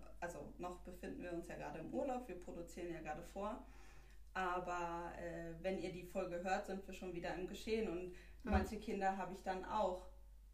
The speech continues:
Speaker 1: äh, fast vier Wochen nicht gesehen, weil
Speaker 2: Mhm.
Speaker 1: viele waren auch krank oder im Urlaub.
Speaker 2: Ja.
Speaker 1: Und, äh, das, das wird dann schon komisch. Und die Kinder
Speaker 2: Mhm.
Speaker 1: kommen dann wirklich manchmal auf dich zugerannt und
Speaker 2: Ja.
Speaker 1: freuen sich so, dass du wieder da bist. Und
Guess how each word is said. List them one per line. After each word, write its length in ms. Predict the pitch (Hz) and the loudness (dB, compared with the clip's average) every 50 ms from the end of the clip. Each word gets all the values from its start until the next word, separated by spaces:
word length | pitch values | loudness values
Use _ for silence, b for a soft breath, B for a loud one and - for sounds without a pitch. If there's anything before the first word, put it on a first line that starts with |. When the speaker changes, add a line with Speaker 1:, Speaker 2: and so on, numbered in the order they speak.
| - - - - - - - - - - - | -14 -14 -12 -12 -14 -14 -14 -16 -18 -14 -10
Speaker 1:
äh, 120 | - - | -8 -8
fast 340 | - - 214 190 190 - - | -4 2 2 2 2 2 -4
vier 200 | - 226 202 196 | 0 2 2 6
Wochen 240 | 190 190 190 - 214 | 6 6 4 4 0
nicht 180 | 190 190 - - | -2 -2 -2 -2
gesehen, 320 | 190 190 214 214 214 196 180 | -2 0 2 2 2 6 6
weil 240 | 170 170 170 - | 6 6 6 4
Speaker 2:
Mhm. 140 | 220 220 208 | 4 2 2
Speaker 1:
viele 200 | 185 190 196 175 185 | 2 2 2 2 4
waren 220 | 180 180 180 170 | 4 4 4 2
auch 200 | - - - - | 0 -2 -4 -4
krank 340 | - 226 214 240 247 254 - | 2 4 6 6 6 6 4
oder 180 | 190 190 180 175 | 2 0 2 0
im 140 | 180 180 175 | 0 0 0
Urlaub. 380 | 208 240 254 254 247 240 240 226 | 6 6 6 8 8 6 6 6
Speaker 2:
Ja. 160 | 214 208 202 B B B B B B B B B - - - | 6 4 4 B B B B B B B B B -6 -4 2
Speaker 1:
Und, 440 | - 208 208 202 202 196 196 190 - - - - - - - - - - - - - - - - | 4 6 6 6 4 4 2 0 -2 -4 -8 -12 -14 -14 -14 -14 -14 -14 -16 -16 -16 -14 -10 -4
äh, 100 | 214 202 202 | -4 -4 0
das, 420 | - 190 185 180 - - - - - - - - - | 2 0 0 0 -4 -8 -8 -10 -10 -12 -12 -12 -4
das 260 | - 190 190 - - | -4 -4 -2 -2 -4
wird 160 | 196 185 185 190 | -4 -2 4 4
dann 140 | 190 202 | 4 4
schon 200 | - 240 226 220 | 4 2 0 0
komisch. 400 | - - 285 285 277 254 214 - | 2 6 8 10 10 10 8 6
Und 160 | 196 196 - - | 2 0 -2 -2
die 100 | - - | -6 -6
Kinder 340 | - - - 226 208 190 185 | -4 4 6 8 8 8 6
Speaker 2:
Mhm. 100 | 196 202 | 6 6
Speaker 1:
kommen 180 | 208 196 196 190 | 6 6 6 6
dann 220 | 185 180 180 170 | 4 4 2 2
wirklich 300 | 196 190 - 196 - - | 0 -2 -2 -4 -4 0
manchmal 360 | 196 180 180 - - 190 180 185 | 0 0 0 0 -2 -2 -2 0
auf 160 | 185 190 - | -2 -4 -4
dich 220 | - 202 - - | -6 -8 -8 -8
zugerannt 800 | - - - - 214 202 - 208 196 185 - 180 185 185 196 196 - | -8 -8 -4 -2 -2 -2 0 0 0 0 2 2 2 2 2 0 0
und 200 | 170 190 - 233 | -2 0 4 6
Speaker 2:
Ja. 120 | 226 214 214 202 - | 6 6 6 4 8
Speaker 1:
freuen 320 | 202 202 208 214 214 208 | 12 12 12 12 12 8
sich 200 | 196 196 - - | 4 2 0 0
so, 180 | - 202 202 208 | 0 0 2 4
dass 220 | 214 208 208 - - | 4 4 4 2 0
du 120 | 190 185 | -2 -2
wieder 180 | 185 185 180 175 175 | 0 0 0 0 2
da 220 | 180 196 208 220 | 4 4 4 4
bist. 180 | 185 185 - 175 | 4 2 0 -2
Und 120 | 190 | -4